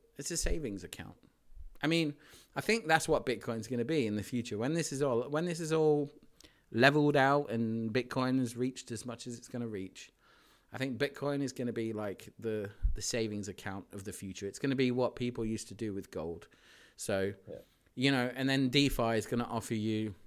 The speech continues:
Speaker 1: in the next few years, is gonna be offering you, I mean, it's already offering a hundred sixty to a hundred percent interest.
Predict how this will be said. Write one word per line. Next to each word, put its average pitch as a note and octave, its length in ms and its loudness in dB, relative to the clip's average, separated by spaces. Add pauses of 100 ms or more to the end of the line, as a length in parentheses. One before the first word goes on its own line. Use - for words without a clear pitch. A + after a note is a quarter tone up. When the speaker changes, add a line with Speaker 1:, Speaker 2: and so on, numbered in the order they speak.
(720)
Speaker 1:
in E3+ 280 -6
the E3+ 80 0
next F3+ 240 -4
few C#3 120 -4
years, A#2 440 4
is G#2 120 -8
gonna B2 160 0
be A#2+ 160 -4
offering A2+ 480 -4
you, G#2+ 480 -4
I A#2 60 -6
mean, B2+ 100 -2
it's A#2+ 140 -8
already A#2+ 260 -2
offering G#2 360 -12
a - 20 -10
hundred G#2 520 -8
sixty - 420 -10
to - 140 -12
a F#2+ 40 -10
hundred A2+ 300 -12
percent - 280 -10
interest. - 500 -10